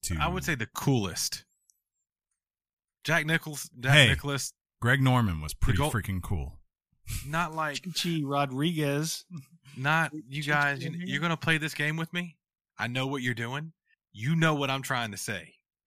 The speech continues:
Speaker 2: All right?
Speaker 1: Yeah.
Speaker 2: I'm sorry, boys. Tigers, he sells video games. But John, we are now gonna, we're gonna make an announcement that this next piece will be the final news piece of the week. It's one of the most important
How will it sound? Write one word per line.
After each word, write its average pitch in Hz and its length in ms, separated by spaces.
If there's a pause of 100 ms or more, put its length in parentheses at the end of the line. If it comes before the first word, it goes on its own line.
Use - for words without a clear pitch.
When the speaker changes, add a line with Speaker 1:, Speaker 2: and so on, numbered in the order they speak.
(720)
Speaker 2:
All 98 100
right? 110 220 (1400)
Speaker 1:
Yeah. 104 280 (180)
Speaker 2:
I'm 135 100
sorry, 117 400
boys. 101 460 (340)
Tigers, 131 540 (160)
he 123 120
sells 120 320
video 101 220
games. 87 380 (400)
But 95 80
John, 151 340 (680)
we 127 180
are 127 60
now 127 260
gonna, 107 440 (160)
we're 104 100
gonna 98 260 (140)
make 101 200
an 113 60
announcement 113 440
that 92 100
this 101 160 (120)
next 107 180
piece 104 220
will 98 60
be 95 160
the 104 120
final 107 480
news 92 220
piece 85 220
of 80 40
the 80 80
week. 76 280
It's - 180
one 117 120
of 113 60
the 117 80
most 113 300
important 127 560